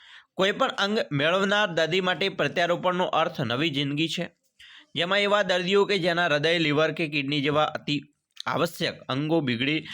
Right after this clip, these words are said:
બગડી ગયા હોય, તે અંગેના પ્રત્યારોપણથી તે દર્દીને સામાન્ય જીવન જીવી શકે છે. વિશ્વમાં અમેરિકા અને ચીન પછી અંગદાનમાં ભારત ત્રીજા સ્થાને છે,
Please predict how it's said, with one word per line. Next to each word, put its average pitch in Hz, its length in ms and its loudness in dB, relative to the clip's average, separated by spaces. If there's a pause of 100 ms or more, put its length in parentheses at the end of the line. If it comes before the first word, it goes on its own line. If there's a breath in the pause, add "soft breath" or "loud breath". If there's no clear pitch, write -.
(240 loud breath)
બગડી 139 320 -2
ગયા 165 220 0
હોય, 147 260 -2 (420 soft breath)
તે 185 80 0
અંગેના 202 360 0
પ્રત્યારોપણથી 190 800 0
તે 196 140 0
દર્દીને 170 440 2
સામાન્ય 151 440 0
જીવન 135 360 -2
જીવી 110 240 0
શકે 95 340 -6
છે. 101 220 -4 (680 loud breath)
વિશ્વમાં 220 480 2
અમેરિકા 196 420 0
અને 196 160 0
ચીન 165 280 -4
પછી 175 260 0
અંગદાનમાં 160 580 0
ભારત 143 340 -2
ત્રીજા 131 280 0
સ્થાને 151 380 -2
છે, 160 240 -6